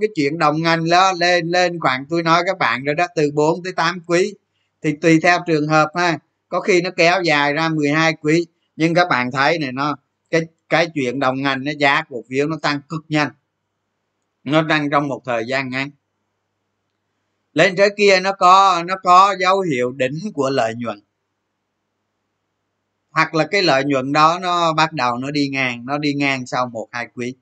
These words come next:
Tức là khi mà so với cùng kỳ á, thì cái lợi nhuận đó nó đi ngang trong một, hai kỳ. Thì cái chuyển động ngành này là cái giá cổ phiếu nó bắt đầu, nó bắt đầu nó vào chu kỳ nó tạo đỉnh.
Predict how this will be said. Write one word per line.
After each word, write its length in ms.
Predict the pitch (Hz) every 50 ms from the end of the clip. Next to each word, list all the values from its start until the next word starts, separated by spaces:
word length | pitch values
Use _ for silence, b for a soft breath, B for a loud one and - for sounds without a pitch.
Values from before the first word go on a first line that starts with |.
| _ _ _ _ b b b b b b -
Tức 160 | 170 165 -
là 140 | 156 139 - -
khi 240 | 170 170 170 165
mà 120 | 156 143 135
so 320 | - - 165 160 160 156 151
với 120 | 160 165 160
cùng 160 | 160 139 135
kỳ 360 | - - 147 135 127 123 127 135
á, 60 | 143 - -
thì 80 | 139 120 117
cái 100 | 139 147
lợi 220 | 135 107 104 104
nhuận 300 | 107 110 101 98 104 110
đó 200 | 117 120 127 131
nó 140 | 131 131 131
đi 160 | 127 123 117
ngang 340 | 117 117 117 113 110 101 101
trong 140 | 113 107 104
một, 140 | 98 101 - _
hai 160 | - 113 104 - _
kỳ. 140 | 110 104 104 _ _ _ _ _ _ _ _ _ _ _ _ _
Thì 420 | 160 147 147 143 143 139 135 131 123
cái 100 | 151 175
chuyển 320 | 170 165 156 135 123 131 143
động 240 | 135 127 123 131 139
ngành 260 | 135 135 135 135 131
này 180 | 131 127 127
là 100 | 123 123
cái 140 | 117 - 156
giá 300 | 156 151 143 147 156 170 165
cổ 180 | - 123 113 110 -
phiếu 220 | 135 135 143 156
nó 420 | 156 147 147 151 151 156 160 156 151
bắt 220 | 151 156 156 -
đầu, 300 | 143 127 120 117 117 117
nó 180 | 131 143 147 147 - _ _ _ _ _ -
bắt 220 | 160 180 - -
đầu 300 | 156 147 143 135 135 135
nó 140 | 143 147 156
vào 380 | 151 156 143 139 131 131 131 123 -
chu 220 | - 165 160 156 -
kỳ 260 | 151 139 135 135 127
nó 100 | 127 139 143
tạo 240 | - 101 98 101 107
đỉnh. 220 | 117 110 104 101